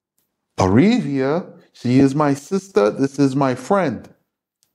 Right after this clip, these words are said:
Okay? As my sister, and one who has come to learn, she must make the changes to comply to this law of her own free will.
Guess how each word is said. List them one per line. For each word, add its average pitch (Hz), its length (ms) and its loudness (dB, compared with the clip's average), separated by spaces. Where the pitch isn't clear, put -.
Okay? 147 340 2
As 170 360 -2
my 170 200 -2
sister, 226 800 -2
and 127 200 2
one 185 200 2
who 185 160 -2
has 160 120 -4
come 165 300 -2
to 139 80 -4
learn, 151 680 0
she 240 300 0
must 247 320 0
make 180 280 -2
the 160 80 -6
changes 127 720 0
to 135 120 0
comply 143 480 0
to 139 140 -10
this 131 260 -6
law 117 340 0
of 104 180 -4
her 104 160 -4
own 107 220 0
free 113 360 0
will. 147 580 0